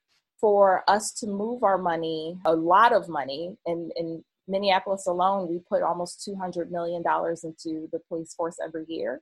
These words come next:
What does it look like for us to move that money into proven ways to keep people safe, like making sure people have livable wages, making sure people have health care, making sure that people have safe and affordable housing?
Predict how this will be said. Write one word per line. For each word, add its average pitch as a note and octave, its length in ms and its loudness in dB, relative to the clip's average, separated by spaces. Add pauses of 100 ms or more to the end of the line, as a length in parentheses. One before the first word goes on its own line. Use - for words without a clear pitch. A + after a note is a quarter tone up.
(140)
What G#3+ 240 0
does A#3 160 0
it A3 100 -4
look G3+ 160 -6
like F#3 200 -2
for F#3 80 -4
us F3+ 120 -10
to F#3+ 80 -10
move F#3 320 -8
that F#3 200 0
money F3+ 480 -6 (380)
into F#3+ 580 -6 (180)
proven A3+ 480 0
ways E3+ 400 -2
to C4+ 120 -12
keep C4 260 -12
people C4 320 -2
safe, C4+ 380 -2 (100)
like F3+ 320 0
making F#3 260 -8
sure F#3+ 200 -8 (100)
people G3+ 240 -4
have G3 140 0
livable A3+ 400 -2
wages, G3 800 0
making F#3 280 -8
sure G3 320 -6
people A3 240 -10
have A#3+ 220 -4
health C#4+ 200 -2 (120)
care, G3 240 2
making F#3 260 -8
sure G#3 180 -8
that G#3 160 -14
people A3 320 -10
have A3 120 -2 (440)
safe A#3+ 360 4
and A#3 100 -2
affordable A#3+ 460 -2
housing? B3+ 560 0